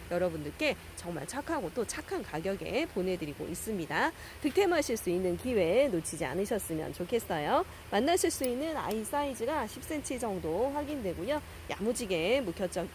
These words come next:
묵혀져 있기 때문에 그야말로 예쁘게 잘 키우실 수 있을 것 같아요. 오리지널 간츠 예쁘게 물 들어가고 있습니다. 판매 가격 만 원입니다.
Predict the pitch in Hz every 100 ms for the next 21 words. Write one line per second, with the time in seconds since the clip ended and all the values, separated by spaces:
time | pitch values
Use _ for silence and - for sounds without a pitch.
0 | - 185 190 247 190 156 170 233 214 165
1 | 165 294 240 - - 196 180 170 160 156
2 | 240 170 160 220 185 143 - 160 151 330
3 | 320 269 - 151 208 214 147 - 180 175
4 | 240 339 - - 247 302 294 262 190 -
5 | 214 226 175 180 254 180 180 240 208 165
6 | 165 175 160 156 160 - 160 160 240 349
7 | - - - 302 277 175 156 262 320 -
8 | 135 170 269 208 156 143 220